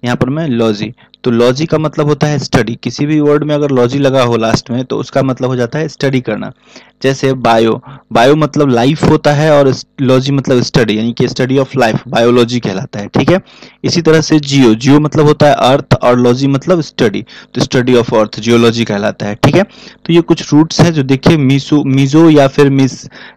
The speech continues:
है, तो इसका मतलब English में कहीं ना कहीं hate होगा, ओके? इसी तरह से, अ, किसी word में अगर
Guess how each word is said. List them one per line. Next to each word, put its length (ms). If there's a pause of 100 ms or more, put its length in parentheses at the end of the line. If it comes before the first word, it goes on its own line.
है, 140
तो 140
इसका 240
मतलब 300
English 320
में 100
कहीं 140
ना 60
कहीं 320
hate 260
होगा, 280 (420)
ओके? 260 (360)
इसी 260
तरह 220
से, 220
अ, 60 (500)
किसी 460
word 240
में 160
अगर 240